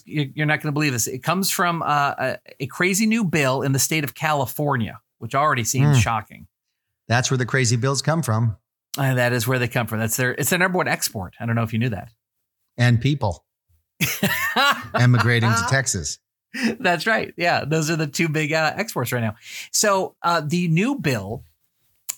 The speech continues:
Speaker 1: uh, <laughs> will require vehicles sold in the state to be equipped with speed governors to limit how fast they can go.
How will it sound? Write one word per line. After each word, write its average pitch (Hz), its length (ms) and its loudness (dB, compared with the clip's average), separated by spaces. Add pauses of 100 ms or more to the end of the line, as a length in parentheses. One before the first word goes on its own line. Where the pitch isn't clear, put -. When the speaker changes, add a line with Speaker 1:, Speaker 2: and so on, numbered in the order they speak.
(140)
Speaker 1:
uh, 135 380 2 (280)
<laughs> 180 140 -2 (880)
will 156 720 2 (320)
require 208 720 0
vehicles 143 640 0
sold 196 520 2
in 196 140 -2
the 185 80 0
state - 540 -2
to - 80 -2
be 151 160 0
equipped 202 440 -4
with 139 180 0
speed 208 640 0
governors 104 560 -2 (320)
to 180 100 0
limit 165 460 2
how 160 240 0
fast 139 540 0
they 123 120 0
can 107 220 -2
go. 95 320 -4